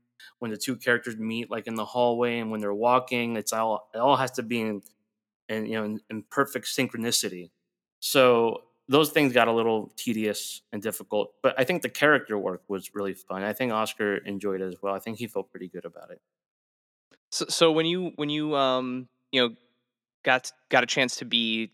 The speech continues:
Speaker 2: uh, Steven, were you doing the accent and everything too, you know, in order to kind of, kind of keep, keep the mood and, and, and everything, uh, you know, a-,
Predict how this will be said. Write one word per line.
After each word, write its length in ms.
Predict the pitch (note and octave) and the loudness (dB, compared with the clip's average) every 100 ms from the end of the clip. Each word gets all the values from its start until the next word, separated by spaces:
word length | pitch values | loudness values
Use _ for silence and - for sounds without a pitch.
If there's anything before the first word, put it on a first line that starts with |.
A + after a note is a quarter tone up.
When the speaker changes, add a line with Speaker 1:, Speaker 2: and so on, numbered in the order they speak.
| - | -2
Speaker 2:
uh, 420 | G#2+ G2+ G2+ G#2 | 4 4 4 0
Steven, 480 | F2+ - D#3 C3+ G2+ A2 | -2 4 6 6 2 0
were 80 | |
you 120 | A2+ A#2+ | 2 4
doing 200 | A2+ A2+ | 4 2
the 100 | F#2+ | 4
accent 360 | G2+ - C#3+ | 4 4 0
and 80 | - | 4
everything 340 | D3 D3 D#3 | 2 4 0
too, 340 | C3 C3+ C#3 D#3 | 0 2 2 2
you 120 | C3+ | 2
know, 60 | A2+ | 4
in 60 | |
order 160 | A#2 A2+ | 4 2
to 80 | A#2 | 2
kind 180 | - A#2 | 2 2
of, 100 | - | 2
kind 160 | B2 | -2
of 60 | - _ | -2 _
keep, 300 | - F3+ - - - | -6 -6 -6 -18 -4
keep 180 | B2+ | -4
the 60 | - | -2
mood 380 | A2+ A#2+ B2 A#2+ | 0 4 4 4
and, 380 | G#2+ G#2 G#2 G#2 | 0 -4 -6 -2
and, 100 | G#2+ | -2
and 180 | G#2 A2+ | 0 -2
everything, 480 | A2 G#2+ A2 G#2+ G#2 | -2 -2 -2 0 0
uh, 500 | G2 G2+ G2+ G2+ G2+ _ _ | 2 2 4 2 -2 _ _
you 80 | A#2 | -2
know, 160 | F#2+ G2 _ _ | -2 -4 _ _
a-, 80 | G2 | -20